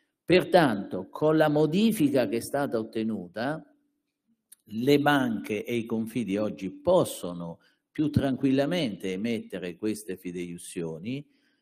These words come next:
perché le stesse, avendo una scadenza di dodici mesi, prorogabile a sessanta o a trentasei, a seconda del danno grave o del danno lieve,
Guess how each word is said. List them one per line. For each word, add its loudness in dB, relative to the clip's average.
perché 8
le 12
stesse, 4
avendo 4
una 4
scadenza -2
di 2
dodici 2
mesi, -2
prorogabile -2
a -2
sessanta -6
o 0
a 0
trentasei, -2
a -12
seconda -2
del -6
danno -2
grave -2
o -4
del -8
danno -4
lieve, -6